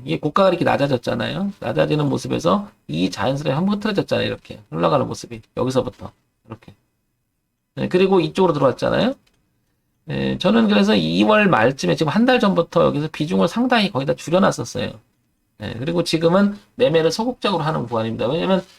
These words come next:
단기적으로 일단은 변화를 준다면, 네, 일단은, 예, 한 번은 이 자리가 어떤 자리가 되냐면 눌림을 줄 수 있는 자리잖아요. 그죠? 그래서 여기는 제가 늘 하는 얘기가 이거예요. 소나기는 좀 피하고 보자.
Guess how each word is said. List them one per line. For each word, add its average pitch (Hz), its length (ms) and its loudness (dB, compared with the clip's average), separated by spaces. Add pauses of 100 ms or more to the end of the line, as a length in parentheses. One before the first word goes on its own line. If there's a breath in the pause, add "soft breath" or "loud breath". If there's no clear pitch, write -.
(260 soft breath)
단기적으로 202 960 2
일단은 151 760 2
변화를 156 420 2
준다면, 127 760 0 (540)
네, - 100 -8
일단은, 156 580 0 (200)
예, 117 140 -2
한 202 200 -2
번은 196 400 2 (160)
이 143 80 -10
자리가 143 600 2
어떤 196 300 -2
자리가 160 240 4
되냐면 113 580 -2 (400)
눌림을 247 380 4
줄 247 100 0
수 196 120 -4
있는 165 180 0
자리잖아요. 110 500 -2
그죠? 147 220 -6 (320)
그래서 180 140 -2
여기는 160 480 2 (180 soft breath)
제가 185 220 2
늘 - 120 4
하는 233 220 2
얘기가 175 200 2
이거예요. 135 340 0
소나기는 226 460 0
좀 156 80 -2
피하고 226 320 -2
보자. 107 260 -8